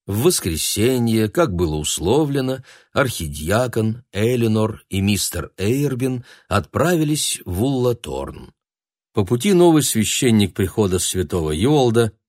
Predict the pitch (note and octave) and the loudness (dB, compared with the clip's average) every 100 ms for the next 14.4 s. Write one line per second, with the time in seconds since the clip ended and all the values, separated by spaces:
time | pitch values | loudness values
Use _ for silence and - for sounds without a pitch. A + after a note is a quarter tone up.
0 | _ _ - A2 G#2 F3 G3+ F3+ - D3+ | _ _ 0 0 2 4 4 4 2 0
1 | D3 - F#3 E3 D#3+ D3+ - - - A#2 | 0 0 2 6 6 4 0 -8 -2 2
2 | D#3 - D3 C#3+ E3+ E3 B2 F2 - - | 2 2 0 2 4 6 4 2 -4 -6
3 | - F2+ G#2 G#2+ - F2+ E2+ G#2+ F2+ F2 | -4 0 2 0 0 -2 0 0 2 0
4 | - - F#2+ F#2 - E2+ - F2+ - F2+ | -2 -2 2 2 0 -6 -4 -4 -2 0
5 | F2 E2+ - F2 - F2+ D#2+ G2 E2 C#2+ | 0 -2 -4 -6 -2 -2 0 0 0 -6
6 | C#2+ _ _ _ _ _ _ _ - G#2+ | -12 _ _ _ _ _ _ _ -2 0
7 | F2+ F2+ D#2 G2+ G2+ - G#2 F#2+ - - | 0 -2 0 2 2 0 -2 -4 -6 -4
8 | G2 G2 G#2+ - F#2 G#2 - G2+ F#2+ E2+ | 0 2 2 0 2 2 0 -2 -2 0
9 | F#2+ F2 - D3+ D3 A#2 F2 D2+ - - | -2 -4 -2 0 2 0 -4 -6 -8 -12
10 | _ _ _ _ G2+ G2+ G2 F#2 F#2+ G2+ | _ _ _ _ -2 0 2 2 2 4
11 | A2+ F#2+ - - F#2 F#2+ - F#2+ G2+ F#2+ | 4 2 -2 -4 -4 -2 -2 0 2 2
12 | F#2 F#2 F2+ - F#2+ F#2 G2+ F2 F#2 D#2+ | 2 2 0 -2 -2 2 0 0 -4 -2
13 | F#2 F#2+ F#2+ - F#2+ F#2+ F#2+ A2 F#2+ D#2+ | -2 0 -2 -4 -2 -2 2 2 0 -4
14 | D2+ - D#2+ | -6 -6 -8